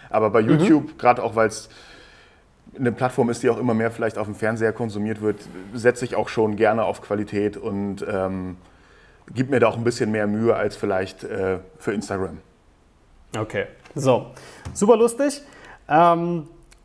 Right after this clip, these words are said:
Speaker 2: meine Kamera ist gerade ausgegangen, <laughs> weil der Akku leer gegangen ist.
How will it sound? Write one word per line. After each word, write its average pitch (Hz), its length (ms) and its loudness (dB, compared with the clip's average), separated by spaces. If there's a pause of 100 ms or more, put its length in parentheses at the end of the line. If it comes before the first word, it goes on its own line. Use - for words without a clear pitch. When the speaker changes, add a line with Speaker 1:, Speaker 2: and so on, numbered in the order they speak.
Speaker 2:
meine 185 260 2
Kamera 165 320 0
ist 113 100 -2
gerade 107 220 -2
ausgegangen, 113 540 -4
<laughs> - 1600 -4
weil 139 160 6
der 135 120 4
Akku 143 220 0
leer 107 160 2
gegangen 110 340 -2
ist. - 260 -4